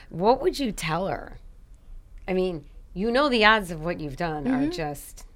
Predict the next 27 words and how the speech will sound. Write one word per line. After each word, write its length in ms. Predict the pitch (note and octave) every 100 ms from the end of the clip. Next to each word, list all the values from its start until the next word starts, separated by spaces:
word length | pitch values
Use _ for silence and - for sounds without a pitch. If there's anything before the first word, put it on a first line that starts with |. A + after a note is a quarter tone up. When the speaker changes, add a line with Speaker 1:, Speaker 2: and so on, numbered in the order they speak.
| - - -
Speaker 2:
Yeah. 320 | G3 G3+ F#3+ E3
Speaker 1:
it's 240 | G#3 G3+ -
like, 240 | E3+ D#3+ - - - - - - - - -
it's 140 | - G#3+
like 180 | F#3+
you're 100 | G3
the 120 | F3 C#3
chosen, 640 | - F3+ F3+ G2+ A#2+ D3 - - - - - -
which, 260 | - D#3+ - -
I 100 | F#3
mean, 220 | F3 D#3
it's 180 | D3+ -
a 40 |
miracle 720 | D3+ G#3 E3 D3 - C#3+ D#3+ - -
what 100 | F3
Speaker 2:
Yeah. 160 | G3 C#4
Speaker 1:
you've 60 | G3
done. 300 | F3 D3 C#3 - - - - -
Is 120 | F3
there 140 | G#3
anything 560 | - A#3 B3 C4 B3+ B3 - - - - - - - - -
that, 220 | F3+ F#3+ - - - - -
would 160 | G3
you 100 | G3+
ever 140 | A#3+ C#4
wanna 200 | D#4 D4
coach? 480 | - C4+ D4 -